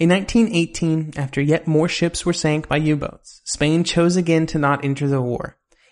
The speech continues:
even though Germany by this point was very much on a back foot and in serious trouble after the failure of the spring offensives.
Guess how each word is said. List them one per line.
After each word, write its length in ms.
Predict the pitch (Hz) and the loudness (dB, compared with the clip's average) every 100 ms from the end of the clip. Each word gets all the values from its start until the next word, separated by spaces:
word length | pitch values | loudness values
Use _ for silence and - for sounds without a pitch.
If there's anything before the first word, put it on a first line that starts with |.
| - | 0
even 220 | 170 190 | 2 6
though 100 | 185 | 4
Germany 480 | 156 156 165 165 160 | 4 2 4 4 4
by 120 | 156 | 2
this 200 | 147 143 | 2 0
point 320 | - 143 127 | 0 0 0
was 120 | 139 | -2
very 220 | 131 143 | 0 2
much 340 | 165 147 - - | 2 0 -2 -8
on 120 | 135 | -4
a 40 | 135 | -2
back 240 | 123 113 | -2 -4
foot 360 | - 156 131 - _ _ - | -4 -4 -4 -8 _ _ 0
and 100 | 151 | 2
in 100 | 151 | 4
serious 520 | - 175 170 175 - | 2 4 4 4 2
trouble 500 | - 170 156 - - - | 0 2 2 -2 -10 -8
after 220 | 135 156 | -4 -2
the 100 | 160 | -2
failure 400 | - 135 131 127 | 2 2 4 2
of 140 | 131 | 0
the 80 | 131 | -4
spring 320 | 131 120 123 | -4 -4 -4
offensives. 640 | 120 139 131 - - - | -2 0 -2 -2 -8 -8